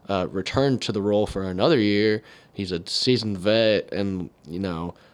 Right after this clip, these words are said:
knock on wood, but hopefully not gonna have really any issues 'cause you know what you're doing. And so, you know, you don't get there with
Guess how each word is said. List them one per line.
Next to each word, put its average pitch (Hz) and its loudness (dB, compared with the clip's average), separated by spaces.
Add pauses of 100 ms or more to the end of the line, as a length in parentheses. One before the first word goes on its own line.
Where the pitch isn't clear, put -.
(160)
knock 110 0
on 95 0
wood, 113 4
but 101 0 (240)
hopefully 120 0
not 107 0
gonna 101 -2
have 95 -4
really 110 2
any 101 0
issues 107 0
'cause 104 -12 (140)
you 101 -8
know 101 0
what 85 -2
you're 92 -2
doing. 107 0
And 98 -4
so, 92 -2 (280)
you 98 -8
know, 85 -6 (140)
you 110 -2
don't 101 0
get 123 0
there 95 2
with 92 -2